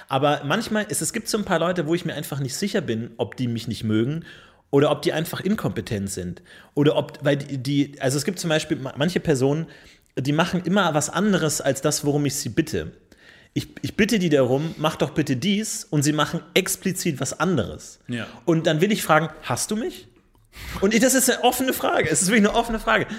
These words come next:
Speaker 1: Sag ja und wir haben kein Problem. Ähm, aber ich, ich will's dann schon gerne wissen, weil manchmal bricht das dann auch zusammen, dass diese Kommunikation nicht stattfindet.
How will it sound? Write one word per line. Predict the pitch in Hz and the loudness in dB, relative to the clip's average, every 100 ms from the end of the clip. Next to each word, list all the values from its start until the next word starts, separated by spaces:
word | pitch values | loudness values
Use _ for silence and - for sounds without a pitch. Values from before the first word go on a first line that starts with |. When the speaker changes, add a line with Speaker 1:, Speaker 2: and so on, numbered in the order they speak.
| - | -4
Speaker 1:
Sag | 139 392 - | -2 -2 0
ja | 175 254 170 339 - - | 2 4 4 0 -10 -2
und | 180 | 0
wir | 175 | 2
haben | 185 202 | 0 -2
kein | 190 196 | 0 0
Problem. | 185 175 208 160 156 - - - - - | 0 -4 0 0 -2 -10 -16 -20 -20 -2
Ähm, | 175 180 180 180 | 0 2 -2 2
aber | 170 180 160 - - _ - | 4 4 2 -4 -20 _ -6
ich, | 170 - - | -6 -6 -4
ich | 175 - 180 | -2 2 2
will's | 185 | 4
dann | 190 165 | 2 0
schon | - 180 | 0 0
gerne | 175 165 147 | 2 2 2
wissen, | 220 - | 0 -2
weil | 117 | 0
manchmal | 135 208 208 | 0 0 0
bricht | 147 160 202 | 0 0 0
das | 180 | -2
dann | - 151 | -2 -4
auch | 151 | -4
zusammen, | - 131 156 147 | -6 -2 -2 -2
dass | 110 | -6
diese | - 120 | -4 -6
Kommunikation | 120 131 131 113 110 120 | -2 -2 0 -2 -2 -6
nicht | 110 | -6
stattfindet. | - 147 - 113 107 117 | -2 -4 -2 -4 -4 -6